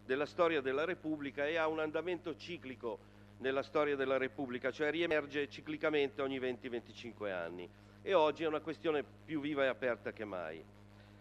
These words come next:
Insomma, chi vuole governare questo Paese deve fare i conti,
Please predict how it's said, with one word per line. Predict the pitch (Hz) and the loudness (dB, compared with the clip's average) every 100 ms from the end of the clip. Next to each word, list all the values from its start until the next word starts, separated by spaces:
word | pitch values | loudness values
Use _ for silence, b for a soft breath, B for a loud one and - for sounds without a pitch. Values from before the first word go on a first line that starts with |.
| B B - | B B -8
Insomma, | - 196 165 | 2 4 4
chi | - 202 | 2 2
vuole | 185 190 190 | 8 8 8
governare | 165 156 156 170 165 | 4 4 4 2 2
questo | 160 - | -2 -2
Paese | - 156 170 170 | 0 2 2 0
deve | 165 151 | 0 2
fare | 160 156 | 2 2
i | - | 2
conti, | 165 156 131 110 127 131 | 4 4 2 -2 -6 -6